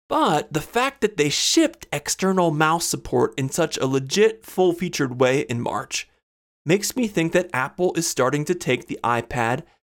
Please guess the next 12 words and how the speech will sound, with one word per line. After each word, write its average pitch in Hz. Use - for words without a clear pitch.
as 117
a 123
desktop 131
laptop 123
replacement 123
more 123
seriously. -
The 151
mouse 170
support 175
was 127
an 123